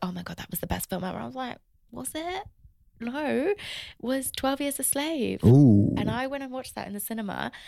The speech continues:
Speaker 1: and people were crying and sobbing, and I was like, "Mate, like, I went there with tissues. I wanted to have," and I don't normally pick sad films. I wanted to have a visceral reaction to that film.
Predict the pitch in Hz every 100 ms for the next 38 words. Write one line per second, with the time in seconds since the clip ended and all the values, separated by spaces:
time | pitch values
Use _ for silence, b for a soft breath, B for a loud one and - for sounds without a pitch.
0 | B B - 208 226 233 220 190 175 -
1 | - - 277 269 262 269 262 262 269 262
2 | 196 - - - - - 269 262 - 262
3 | 262 262 254 214 226 269 277 285 277 277
4 | 254 - b b b b b _ _ _
5 | 254 196 180 190 - _ _ _ - 247
6 | - - _ _ _ _ _ _ _ _
7 | _ - 262 277 202 247 254 185 185 202
8 | 247 _ - 175 - - 180 175 - -
9 | - 208 202 175 175 208 208 - - -
10 | - - 180 185 196 - B B - 226
11 | 269 254 233 226 196 180 - 175 - -
12 | - - 101 - - - - 190 180 185
13 | 185 180 175 170 170 165 - - - -
14 | - - - - - -